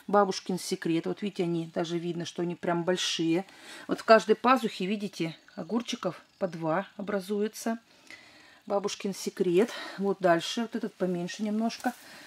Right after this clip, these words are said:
Вот это тоже, этот же сорт. Тут, видите, по два огурчика в пазухе уже болтаются маленькие.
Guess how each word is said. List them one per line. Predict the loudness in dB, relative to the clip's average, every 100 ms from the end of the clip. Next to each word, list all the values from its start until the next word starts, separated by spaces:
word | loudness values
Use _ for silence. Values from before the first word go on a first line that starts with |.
| -4
Вот | -2 0
это | 2 0
тоже, | 2 2 4 0 0
этот | 0 0
же | 2 0
сорт. | 6 6 6
Тут, | 2 -2
видите, | -2
по | 0 2
два | 6 8
огурчика | 8 0 -4 -6 -6
в | 0
пазухе | 4 4 4 -2 0
уже | 0 0
болтаются | 0 0 2 4 4 0 -2
маленькие. | 0 0 -4 -2 -4